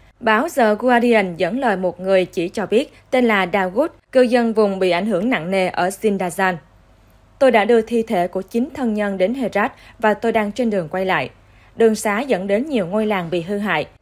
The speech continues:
Thêm nhiều người sẽ chết bên dưới những đống đổ nát." Ông Dawood buồn bã chia sẻ qua điện thoại.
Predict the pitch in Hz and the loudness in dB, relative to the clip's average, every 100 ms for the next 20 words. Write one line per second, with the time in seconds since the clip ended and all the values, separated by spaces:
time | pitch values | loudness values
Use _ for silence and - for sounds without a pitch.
0 | _ - 240 233 226 185 190 196 190 202 | _ 0 2 2 2 0 0 0 0 -4
1 | 180 - 294 - 226 196 196 240 247 190 | -4 -2 -2 -2 -4 -2 -2 -2 -4 -4
2 | 196 285 202 147 196 294 - _ _ _ | -4 -2 -2 -2 -4 -6 -8 _ _ _
3 | 226 202 202 185 165 269 - 208 175 165 | 0 2 2 -2 -2 -2 -2 -4 -2 -4
4 | 151 262 254 214 - 147 202 190 165 147 | -4 -6 -6 -6 -4 -8 -6 -6 -6 -8
5 | 165 147 | -10 -12